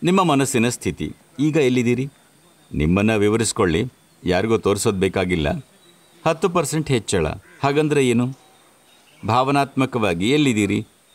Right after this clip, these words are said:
ನಿಮ್ಮಲ್ಲಿ ಎಷ್ಟು ಸವಿ ಇದೆ ಅಥವಾ ಎಷ್ಟು ಕಹಿ ಇದೆ? ಹೇಗೆ ಹತ್ತು ಪರ್ಸೆಂಟ್ ಸಕಾರಾತ್ಮಕ ಹೆಚ್ಚಳ ಮಾಡೋದು?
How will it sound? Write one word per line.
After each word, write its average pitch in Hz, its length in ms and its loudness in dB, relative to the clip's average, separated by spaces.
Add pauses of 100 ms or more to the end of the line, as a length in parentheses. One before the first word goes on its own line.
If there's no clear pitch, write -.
(140)
ನಿಮ್ಮಲ್ಲಿ 90 380 2
ಎಷ್ಟು 95 300 0
ಸವಿ 92 400 0
ಇದೆ 82 200 0 (1500)
ಅಥವಾ 110 220 0
ಎಷ್ಟು 104 300 0
ಕಹಿ 110 360 2
ಇದೆ? 90 200 2 (960)
ಹೇಗೆ 185 260 2
ಹತ್ತು 151 300 0
ಪರ್ಸೆಂಟ್ 139 420 0
ಸಕಾರಾತ್ಮಕ 113 640 -2
ಹೆಚ್ಚಳ 95 440 0
ಮಾಡೋದು? 78 640 -2